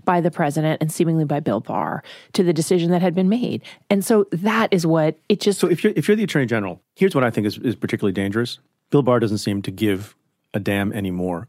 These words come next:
Speaker 2: about how it looks, about what happens to his reputation. At that point, the water is under the bridge. And by the way, prosecutors' recommendations don't carry as much weight as they used to carry.
Speaker 1: Right.
Speaker 2: The judge makes the decision.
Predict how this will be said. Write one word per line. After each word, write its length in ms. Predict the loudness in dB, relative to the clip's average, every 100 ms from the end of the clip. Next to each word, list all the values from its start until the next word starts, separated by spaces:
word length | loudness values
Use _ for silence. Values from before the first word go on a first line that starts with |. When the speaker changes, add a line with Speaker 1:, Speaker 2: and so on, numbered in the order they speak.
| -6
Speaker 2:
about 180 | -4 0
how 200 | 0 0
it 60 |
looks, 380 | 0 -4 -6 -12 _ _ _ _ -6
about 160 | -2
what 120 | 0 0
happens 260 | -2 -2
to 80 | -2
his 80 | -2
reputation. 640 | -2 -4 -6 -6 -6 -12 -16 _ _ _ _ -8
At 100 | -2
that 180 | 0 0
point, 280 | 0 0 -4 _ _ _ _
the 80 | 0
water 260 | 2 2 2
is 80 | 0
under 140 | 0
the 80 | 0
bridge. 400 | 0 0 0 -6 _ _
And 140 | -4 0
by 160 | 2
the 80 | 2
way, 380 | 0 0 -2 -8 _ _ -6
prosecutors' 420 | -2 -2 0 2
recommendations 580 | 2 0 2 0 -2 -4
don't 160 | -2 -2
carry 280 | -2 0
as 80 | 0
much 180 | -2 -2
weight 220 | -2 -2
as 140 | -4 -4
they 80 | -2
used 200 | -4 -6
to 40 |
carry. 320 | -6 -4 -4 -2
Speaker 1:
Right. 160 | 0 0
Speaker 2:
The 80 |
judge 280 | 2 0 2
makes 220 | 0 0
the 60 | 0
decision. 520 | -2 -2 -2 -2 -6